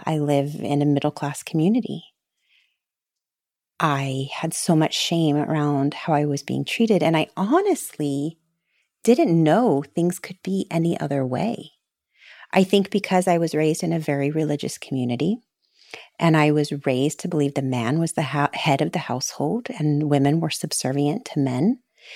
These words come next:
and that we were the caretakers of the home and the caretakers of the children and the caretakers of the husband, and we were the co-pilot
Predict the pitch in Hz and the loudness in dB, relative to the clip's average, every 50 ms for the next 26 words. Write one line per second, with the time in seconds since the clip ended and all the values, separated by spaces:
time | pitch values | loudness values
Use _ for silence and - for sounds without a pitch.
0 | - - - - - _ _ - 131 135 135 135 131 - - 143 135 131 131 135 | -18 -18 -18 -20 -20 _ _ -6 -2 0 0 0 0 0 -2 -2 0 0 0 0
1 | 135 135 - - - - - - - - 185 156 151 147 151 143 135 139 139 139 | 0 -2 -2 -4 -6 -6 -6 -8 -10 -14 -12 -8 -4 2 4 4 6 6 4 2
2 | 143 143 147 135 131 127 127 131 131 127 127 123 147 - - _ _ _ _ _ | 0 0 0 0 2 2 0 0 0 0 -2 -2 -4 -8 -12 _ _ _ _ _
3 | _ - 165 151 - - - 156 147 147 - - 156 - - 156 151 - 143 139 | _ -6 -4 -4 -4 -2 0 0 0 0 2 0 0 0 2 -2 0 -2 -2 -2
4 | 143 147 135 147 139 147 165 185 190 190 175 147 135 131 135 - - - 151 151 | -2 -4 -2 0 0 0 2 0 0 2 0 0 0 0 -2 -4 -2 -2 -2 -2
5 | - - 139 - - 151 147 - - 143 - 135 - - - 147 139 156 - 220 | 0 -2 -4 -2 -2 -4 -4 -4 -6 -6 -6 -6 -6 -4 -2 -2 -2 0 0 0
6 | 214 214 180 147 131 131 - - 160 151 160 - - - - - 156 151 - 143 | 2 2 2 2 0 -2 -2 0 0 0 0 -2 -6 -6 -2 -2 -2 -2 -4 -8
7 | 143 - 151 143 151 156 - - 190 190 208 196 175 156 143 139 139 - - - | -8 -6 -6 -2 -2 -4 -2 -2 -2 0 0 0 0 0 0 0 -2 -2 -6 -20
8 | - - - - - - - _ - - 156 147 151 143 - 135 - - 165 160 | -20 -18 -18 -18 -20 -20 -18 _ 0 2 2 4 2 0 0 -2 0 2 2 4
9 | 170 - - 165 165 165 175 175 180 185 196 202 196 - - | 2 2 0 0 0 2 2 2 2 0 0 -2 -4 -10 -16